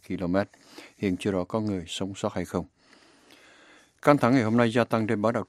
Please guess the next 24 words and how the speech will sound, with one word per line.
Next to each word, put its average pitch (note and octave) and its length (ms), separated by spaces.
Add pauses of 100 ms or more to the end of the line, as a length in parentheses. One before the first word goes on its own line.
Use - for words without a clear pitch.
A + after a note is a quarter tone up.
Triều F#2+ 100
Tiên G#2+ 260
trong G#2+ 120
lúc C3+ 140
Bắc - 180
Triều G2 140
Tiên G#2 240
thực G2+ 160
hiện G2 200
lại F#2+ 160
những G2 180
chương A#2 160
trình G2+ 140
phát B2 160
thanh A2 140
tuyên G2+ 260
truyền F#2 200
chống G#2 220
miền G2 180
Nam G2+ 200
xuyên G#2 260
qua G2 140
biên G2 200
giới. F#2+ 240